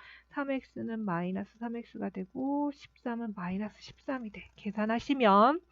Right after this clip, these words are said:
마이너스 오 엑스는 작거나 같다.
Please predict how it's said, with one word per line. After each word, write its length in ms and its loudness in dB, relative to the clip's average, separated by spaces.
마이너스 760 6
오 260 4
엑스는 640 2
작거나 640 2
같다. 1000 8